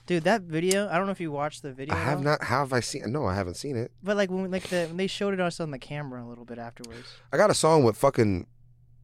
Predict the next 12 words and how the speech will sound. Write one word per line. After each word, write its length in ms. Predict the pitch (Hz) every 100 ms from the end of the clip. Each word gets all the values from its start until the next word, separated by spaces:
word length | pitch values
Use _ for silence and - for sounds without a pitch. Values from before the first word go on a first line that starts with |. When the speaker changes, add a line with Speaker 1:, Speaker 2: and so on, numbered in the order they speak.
| - -
Speaker 2:
Wands. 480 | 85 104 85 - 160
Speaker 1:
Dude, 140 | 185
this 120 | 180
guy 120 | -
has 120 | 240 214
a 80 |
song 440 | 165 - 170 165 165
with 120 | 147
fucking 580 | - 160 156 139 123 120 _ -
Thrift 220 | 151 160
Shop 200 | 135 120
Man. 280 | 120 113